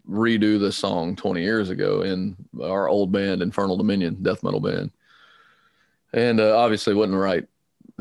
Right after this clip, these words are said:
<laughs> right context. Um, but then I had also gotten into Nina Simone over the years and then fell off and then listened to Nina Simone again. Um, so the Nina Simone version of Strange Fruit was,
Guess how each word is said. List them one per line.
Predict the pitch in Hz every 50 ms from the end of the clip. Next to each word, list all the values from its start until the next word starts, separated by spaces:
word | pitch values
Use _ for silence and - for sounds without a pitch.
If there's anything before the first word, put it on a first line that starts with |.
| 104 - - - 120 107 98 -
<laughs> | -
right | 110 110 107 104 104 - -
context. | - 120 107 98 98 98 95 101 98 92 - - - -
Um, | - 113 113 104 101 98 98 95 - _ _ _ _ _ _ _ _ _ _ _ _ _ _ _ _ -
but | 113 113 117 -
then | - 135 135 131 127
I | 123 123 120
had | 113 113 110 110 110 110 101 - - -
also | - 120 117 113 - - 117
gotten | 104 117 113 110 107 113
into | 110 107 - 107
Nina | 107 110 110 110 110 101
Simone | - 107 104 110 113 117 113 113 113 110 110 110 -
over | 104 110 107 110
the | 107 107
years | 107 107 110 107 107 104 104 95 107
and | 104 104
then | 101 101
fell | - 110 104 101 104
off | 101 104 110 117 107 104 104
and | 104 101
then | 98 95 95
listened | 92 95 - - 101 92
to | 98
Nina | 98 98 98 98 107
Simone | - - 98 107 113 113 107
again. | 101 104 55 55 - 110 - - - - _
Um, | - 55 55 55 52 50 - - 110 _ _ _ _ _ _ _ _ _ _ _ _ _ _ _ _ _ _ _ _ _ _ - - - - _
so | - - 151 131
the | 120 120
Nina | 123 123 131 143 147 139 127
Simone | - - 123 117 120 127 127 123 120
version | 107 113 117 113 110 104 110 107
of | 107 107 107
Strange | - - 117 110 107 107 107 -
Fruit | - 110 110 101 90 80
was, | 98 107 92 95 95 - -